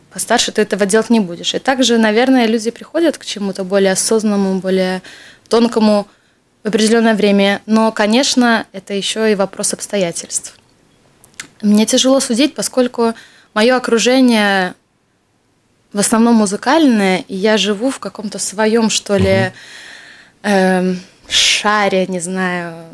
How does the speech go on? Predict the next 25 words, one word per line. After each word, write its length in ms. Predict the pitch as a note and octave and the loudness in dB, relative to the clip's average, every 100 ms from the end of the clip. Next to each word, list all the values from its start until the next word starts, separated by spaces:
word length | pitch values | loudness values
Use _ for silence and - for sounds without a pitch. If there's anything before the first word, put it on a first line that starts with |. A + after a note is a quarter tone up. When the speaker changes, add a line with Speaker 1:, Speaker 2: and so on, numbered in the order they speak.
| E3+ - - - _ - | -20 -20 -20 -20 _ -10
Speaker 1:
музыки 680 | G#3 G3+ G#3 C4+ B3+ A#3+ - | -4 2 4 4 2 -2 -4
классической. 760 | - G3+ G#3 - - - - F#3 | -4 -4 -4 -6 -6 -8 -8 -14
То 200 | - F#3 | -8 -8
есть 400 | F3+ - - - | -8 -10 -12 -6
у 20 | |
меня 340 | G3 G3+ G#3+ | 0 2 2
не 120 | G#3 G#3 | 2 2
остаётся 480 | - B3 A#3+ - | 2 2 2 0
времени 560 | F#3+ G3+ F#3+ F3+ E3 E3 - | -2 0 0 -2 -6 -14 -20
даже 600 | - - E3 F3+ E3 D#3+ E3+ | -20 -14 -12 -10 -10 -14 -18
как-то 440 | - - - E3 E3 G3+ | -20 -20 -14 -12 -8 -2
на 220 | G3+ F#3+ | 2 2
другие 480 | F3+ G3 F#3+ F#3+ F3+ | 2 0 0 0 0
вещи. 280 | F3+ - F3 | 0 0 -2
Я 120 | F3+ | -2
не 100 | F#3 | -2
смотрю 500 | - F3+ G3+ G3 E3+ - - | -4 -6 -6 -6 -8 -12 -6
ничего, 720 | F#3 F#3 - F#3+ E3+ F#3 F#3+ | -2 -2 -2 -4 -2 0 2
ни 180 | F3+ F#3 | 0 -2
сериалов, 600 | - F#3+ F#3 F#3+ F#3+ F#3 F#3+ | -4 -4 -2 0 0 -4 -8
ни, 260 | F3 F3 | -10 -8
не 160 | F3 F#3 | -6 -6
знаю. 300 | F3 E3 F3 - - - - - - - - | -6 -10 -14 -16 -14 -12 -14 -14 -14 -16 -12
Эм, 640 | - F#3+ F#3+ F#3 F#3 F#3 F3 _ _ _ _ _ _ _ _ _ _ _ - - G#3+ | -2 0 2 2 2 0 -4 _ _ _ _ _ _ _ _ _ _ _ -18 -12 -8
естественно, 1120 | F#3+ F#3+ - B3 - A#3+ A#3 A3+ A3+ G#3+ G3+ | -2 -2 0 0 2 4 4 4 4 2 2